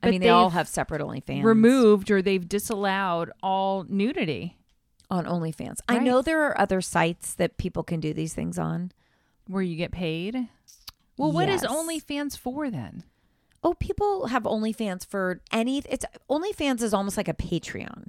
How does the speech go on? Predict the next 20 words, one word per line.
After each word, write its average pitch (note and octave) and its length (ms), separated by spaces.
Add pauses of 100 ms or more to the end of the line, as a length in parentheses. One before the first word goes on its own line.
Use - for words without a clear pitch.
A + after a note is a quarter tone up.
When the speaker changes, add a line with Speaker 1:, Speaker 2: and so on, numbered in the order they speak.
(140)
Speaker 1:
So A#3+ 220
people G3+ 240
Speaker 2:
Okay. D#4+ 200
Speaker 1:
will C4+ 140
do, F#3+ 540
like, G3 180
Sonia G3 400
Morgan D#3+ 320
has D3+ 220
an C#3+ 60
OnlyFans, - 540
and F3+ 140
you E3 80
can E3 320 (400)
talk G#3 300
to F3+ 260
privately, E3 920 (380)
stuff - 260
like D3 160
that. C#3 280